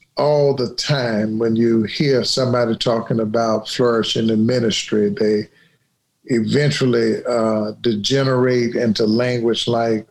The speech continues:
architecture, square footage, numbers of people that arrive, who they preach to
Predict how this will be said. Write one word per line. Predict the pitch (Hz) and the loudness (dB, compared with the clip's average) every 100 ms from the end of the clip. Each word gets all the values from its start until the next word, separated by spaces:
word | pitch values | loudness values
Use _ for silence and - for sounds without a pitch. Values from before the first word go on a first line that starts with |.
| - | -6
architecture, | 117 110 110 - - 117 - - 113 107 104 - _ _ | -4 -2 -4 -4 -4 -4 -4 -4 -2 -2 -4 -12 _ _
square | - - 127 117 107 | -10 -4 -2 -2 -4
footage, | - 123 113 110 101 - - - _ _ _ _ _ _ _ - | -2 -2 0 0 -2 -6 -8 -12 _ _ _ _ _ _ _ -2
numbers | 113 127 120 117 110 | 0 0 0 0 -2
of | - | -4
people | - 131 120 120 113 | -2 -2 -2 0 0
that | 113 110 110 | 0 0 0
arrive, | 107 117 117 113 113 113 | 0 0 0 -2 -2 -2
who | 123 117 | -2 -2
they | 110 110 110 | 0 0 -2
preach | - 135 113 - - | -4 -2 -2 -4 -6
to | - 117 110 104 | -2 0 2 0